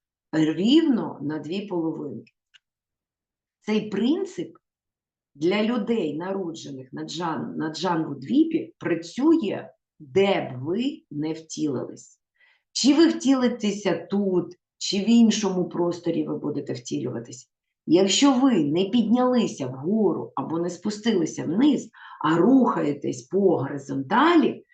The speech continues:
то завжди на вас буде впливати цей принцип.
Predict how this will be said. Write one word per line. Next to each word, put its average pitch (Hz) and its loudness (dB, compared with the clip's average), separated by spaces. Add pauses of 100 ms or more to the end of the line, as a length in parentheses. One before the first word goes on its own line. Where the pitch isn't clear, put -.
(280)
то 175 2
завжди 185 0
на 139 -2
вас 180 -2
буде 143 -4
впливати 131 -6
цей 135 -10
принцип. - -12